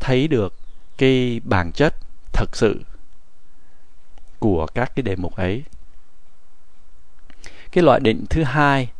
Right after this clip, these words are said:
tức là cận định, thì đây là cái, một cái loại định mà những người hành thiền vắng lặng có được trước khi mà những cái người này đắc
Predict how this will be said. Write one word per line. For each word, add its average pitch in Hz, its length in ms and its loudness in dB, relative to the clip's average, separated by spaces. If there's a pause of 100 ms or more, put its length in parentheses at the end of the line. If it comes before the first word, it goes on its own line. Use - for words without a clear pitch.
(160)
tức 147 220 0
là 98 260 4
cận 98 340 0
định, 104 160 2 (1000)
thì 104 480 4 (540)
đây 131 320 6
là 113 180 6
cái, 143 480 2
một 110 180 2
cái 147 100 6
loại 123 160 4
định 110 220 2 (320)
mà 98 640 2 (800)
những 123 160 2
người 110 340 6
hành 95 420 0 (580)
thiền 95 300 4
vắng 117 200 2
lặng 123 300 0
có 113 200 4
được 104 280 2 (440)
trước 214 240 6
khi 135 340 0 (360)
mà 98 380 2
những 98 200 0
cái 139 100 0
người 107 240 0
này 90 340 0 (280)
đắc - 220 2